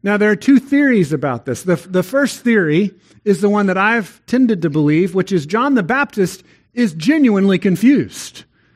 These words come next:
When you would hear the message of John the Baptist, there was an emphasis on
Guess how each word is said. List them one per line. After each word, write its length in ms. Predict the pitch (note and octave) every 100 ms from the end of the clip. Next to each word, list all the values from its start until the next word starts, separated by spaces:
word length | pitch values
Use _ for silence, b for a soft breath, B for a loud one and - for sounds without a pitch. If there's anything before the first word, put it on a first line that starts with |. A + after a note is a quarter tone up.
| _ _ _ _ -
When 140 | G#3+
you 140 | G#3+ G#3
would 100 | F3+
hear 380 | - C4 D#4
the 100 | A#3+
message 540 | F#3+ G#3 C#4 C4+ G#3 F3+
of 100 | F3
John 240 | G3+ G3
the 80 | F3+
Baptist, 460 | F3 C4 B3+ F3+ G3+
there 140 | G#3
was 120 | E3+
an 140 | E3+ F#3+
emphasis 540 | A3+ C4 A3+ - E3 E3+
on 280 | D#3 C#3